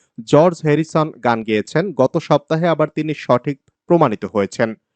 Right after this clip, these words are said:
রূপা হক লেখেন, "বাংলাদেশে সাদ্দাম হোসেনের ক্ষমতাচ্যুতির মতো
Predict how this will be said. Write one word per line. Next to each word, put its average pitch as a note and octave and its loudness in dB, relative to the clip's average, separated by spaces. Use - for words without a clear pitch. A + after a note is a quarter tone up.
রূপা D#3+ 4
হক F3+ -2
লেখেন, F3+ -2
"বাংলাদেশে C#3+ -2
সাদ্দাম C3+ -2
হোসেনের C#3+ -4
ক্ষমতাচ্যুতির E3+ -2
মতো E3+ 0